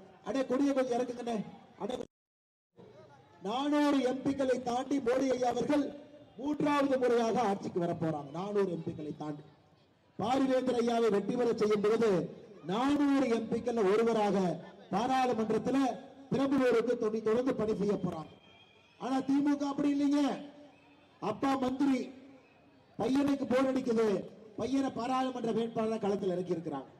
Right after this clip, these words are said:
ஒரே வீட்டுல எத்தனை பதவிங்க ஐயா கொடுப்பீங்க? ஒரே வீட்டுல எவ்வளவு கொடுப்பீங்க? அப்பாக்கு மந்திரி, புள்ளைக்கு எம் பினா யாரு வேலை செய்யறது? ஐயா, நாம் புரிந்து கொள்ள வேண்டும்,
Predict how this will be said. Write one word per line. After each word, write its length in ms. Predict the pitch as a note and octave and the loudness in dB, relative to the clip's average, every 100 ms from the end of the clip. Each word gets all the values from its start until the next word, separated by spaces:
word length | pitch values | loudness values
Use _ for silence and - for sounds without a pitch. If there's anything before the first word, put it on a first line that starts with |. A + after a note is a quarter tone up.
| - _ _ _ _ - _ - | -20 _ _ _ _ -20 _ 0
ஒரே 240 | F#3 C#4 | 2 4
வீட்டுல 340 | C#4 C4+ C#4 B3 | 4 2 0 0
எத்தனை 300 | A#3+ C#4 C#4+ | 0 0 0
பதவிங்க 400 | C4+ C#4 C#4 C4 | 0 2 2 2
ஐயா 140 | C4 | 2
கொடுப்பீங்க? 680 | A#3+ B3+ - C4+ C#4 D4 A3 - - - | 0 -4 -4 0 2 2 -2 -10 -20 -8
ஒரே 260 | F3+ C4+ D4 | 0 2 2
வீட்டுல 200 | C#4+ C#4 | 2 0
எவ்வளவு 420 | C4+ C4+ D4 C#4 | 2 2 2 2
கொடுப்பீங்க? 320 | C4+ C4+ A#3+ A3 E3 - - - - | 0 -2 -4 -6 -8 -12 -20 -20 -8
அப்பாக்கு 440 | G3 - C#4+ C4+ C4 | -6 -2 -2 -2 -2
மந்திரி, 340 | C#4 C#4 C4+ A3+ - - - | 0 2 2 2 -2 -10 -2
புள்ளைக்கு 380 | C4+ D4 C#4+ | 2 2 2
எம் 100 | C4 | 0
பினா 220 | C#4 C#4 C4+ | 0 0 0
யாரு 320 | A#3 C#4 C4+ | 0 0 2
வேலை 220 | C4+ C4+ | 2 0
செய்யறது? 320 | B3+ A#3 G#3+ | -2 -4 -2
ஐயா, 300 | G#3 B3+ B3 G#3 F#3+ | -4 -4 -4 -6 -10
நாம் 160 | A3 | -6
புரிந்து 260 | A3+ - B3+ | -4 -2 -2
கொள்ள 200 | A#3+ A#3+ | -2 0
வேண்டும், 360 | B3 B3+ C#4 | 0 2 0